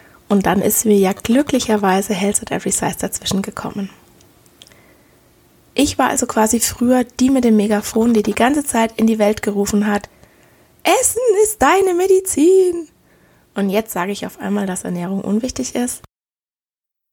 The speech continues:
Natürlich nicht. Ich bin mir sicher, dass das, was wir essen, eine große Wirkung auf unseren Körper hat.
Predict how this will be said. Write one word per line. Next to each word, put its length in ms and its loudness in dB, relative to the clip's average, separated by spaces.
Natürlich 480 -2
nicht. 300 -6
Ich 160 0
bin 100 6
mir 140 4
sicher, 360 2
dass 200 -2
das, 180 0
was 160 2
wir 180 -2
essen, 360 2
eine 180 4
große 540 0
Wirkung 420 2
auf 300 0
unseren 360 2
Körper 440 -2
hat. 200 -8